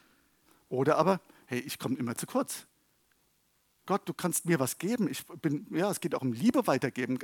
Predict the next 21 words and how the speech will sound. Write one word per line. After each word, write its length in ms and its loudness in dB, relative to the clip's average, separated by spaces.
Talente 400 0
weitergeben 440 2
hat 140 -8
ganz 220 -2
oft 200 -6
einfach 340 0
wirklich, 360 -2
ist 80 -18
immer 180 -2
so, 180 -6
aber 100 -6
es 100 -4
hat 120 -12
damit 180 -6
zu 80 -6
tun, 220 -6
zu 160 -8
lieben, 420 -8
diese 120 -2
Liebe 280 -2
Gottes 560 -8